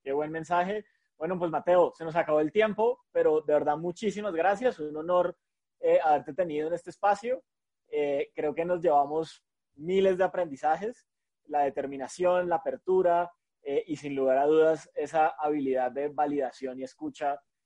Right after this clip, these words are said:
con clientes y con personas que pueden tener más experiencia que nosotros para seguir creciendo.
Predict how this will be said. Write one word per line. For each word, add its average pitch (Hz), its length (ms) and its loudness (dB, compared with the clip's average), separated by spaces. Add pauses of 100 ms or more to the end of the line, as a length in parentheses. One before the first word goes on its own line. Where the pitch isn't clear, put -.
(240)
con 131 160 -8
clientes 135 420 -4
y 139 60 -14
con 151 140 -8
personas 127 420 -8
que 139 260 -4 (280)
pueden 135 240 0
tener 143 260 -6
más 131 180 -6
experiencia 123 420 -10
que 139 80 -14
nosotros 123 580 -10 (400)
para 135 200 -2
seguir 117 260 -10
creciendo. 120 400 -8